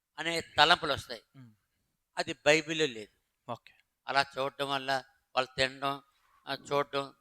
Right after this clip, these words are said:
Speaker 1: లేకపోతే వాళ్ళు వెళ్ళడం చూడడం, వారు ఏమైనా పని చేస్తుంటే చూడడం, ఆ, దానివల్ల ఏ ఘోష, నరదృష్టి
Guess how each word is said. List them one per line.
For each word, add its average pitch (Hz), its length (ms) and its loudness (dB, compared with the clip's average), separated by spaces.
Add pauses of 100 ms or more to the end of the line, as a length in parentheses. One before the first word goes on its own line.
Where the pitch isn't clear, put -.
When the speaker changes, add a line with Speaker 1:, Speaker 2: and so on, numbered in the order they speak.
(280)
Speaker 1:
లేకపోతే 147 180 2
వాళ్ళు 139 200 2
వెళ్ళడం 135 420 0 (120)
చూడడం, 135 380 -6 (320)
వారు 147 120 6
ఏమైనా 151 200 2
పని 131 240 -2
చేస్తుంటే 147 500 0
చూడడం, 131 400 -8 (440)
ఆ, - 100 -6
దానివల్ల 143 400 4
ఏ 139 300 -2
ఘోష, 139 440 -2 (680)
నరదృష్టి 156 680 2